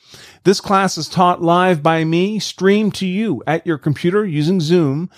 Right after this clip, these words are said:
and there's plenty of opportunity for live Q and A with me during the class.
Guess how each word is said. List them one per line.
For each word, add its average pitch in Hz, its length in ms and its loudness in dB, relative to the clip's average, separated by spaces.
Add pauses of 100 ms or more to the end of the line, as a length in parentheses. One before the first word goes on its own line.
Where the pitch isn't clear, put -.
(360)
and 147 120 4
there's 151 140 4
plenty 208 300 0
of 170 100 2
opportunity 160 640 0
for 147 140 -6
live 160 420 -2
Q 165 240 0
and 156 80 0
A 156 160 2
with 170 320 2
me 156 220 -2
during 147 320 -4
the 139 80 -4
class. - 540 -10